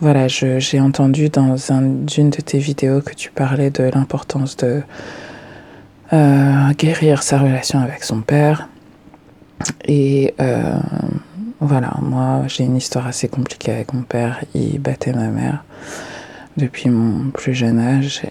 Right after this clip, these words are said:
et je me demande en fait si, euh, il y a un lien entre les deux. Est-ce que tu pourrais nous éclairer, s'il te plaît, Clarisse ?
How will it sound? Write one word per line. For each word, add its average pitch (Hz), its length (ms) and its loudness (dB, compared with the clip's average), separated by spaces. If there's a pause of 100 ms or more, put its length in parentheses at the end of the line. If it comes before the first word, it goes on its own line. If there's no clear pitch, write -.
(120)
et 120 920 -4
je - 240 -4 (380)
me 127 200 -2
demande 127 440 0
en 123 100 -4
fait 117 320 -8
si, 123 480 -2
euh, 117 60 -4 (720)
il 135 180 2
y 131 60 4
a 127 60 4
un 120 140 2
lien 127 400 0 (200)
entre 131 340 -2
les 123 160 -4
deux. 104 180 -2 (380)
Est-ce 127 200 -4
que - 120 -6
tu - 160 -8
pourrais 123 500 -6 (100)
nous 127 280 -2
éclairer, 117 420 -4
s'il - 240 -6
te - 140 -10
plaît, - 240 -6
Clarisse ? - 640 -8